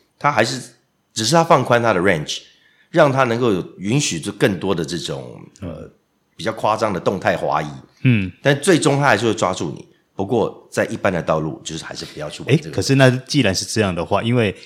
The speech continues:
Speaker 2: 毕竟旅行车 Variant，它的车屁股比较重。
Speaker 1: 对。
Speaker 2: 会不会比较滑不动？
Speaker 1: 诶，都还好。
Speaker 2: 哦，是啊。
Speaker 1: 但，但是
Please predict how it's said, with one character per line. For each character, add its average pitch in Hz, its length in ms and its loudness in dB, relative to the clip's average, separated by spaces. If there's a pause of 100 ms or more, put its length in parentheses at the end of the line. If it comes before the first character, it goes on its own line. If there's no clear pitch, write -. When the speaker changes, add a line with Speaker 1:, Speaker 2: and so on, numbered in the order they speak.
(120)
Speaker 2:
毕 131 120 2
竟 117 160 -2
旅 87 100 -2
行 87 120 -6
车 92 340 0
Variant， 98 520 4
它 - 180 -8
的 85 260 -4
车 113 180 2
屁 104 140 0
股 - 80 -14
比 - 60 -14
较 - 100 -6
重。 80 180 -6 (380)
Speaker 1:
对。 82 220 -4
Speaker 2:
会 - 140 8
不 104 140 2
会 95 80 2
比 - 120 -8
较 - 140 -4
滑 - 200 -4
不 - 100 -8
动？ 82 120 -4 (1000)
Speaker 1:
诶， 107 500 2
都 85 840 0
还 85 680 0 (300)
好。 - 420 -4
Speaker 2:
哦， 220 160 4
是 - 260 4
啊。 117 120 8
Speaker 1:
但， 190 300 6
但 202 120 6
是 170 320 0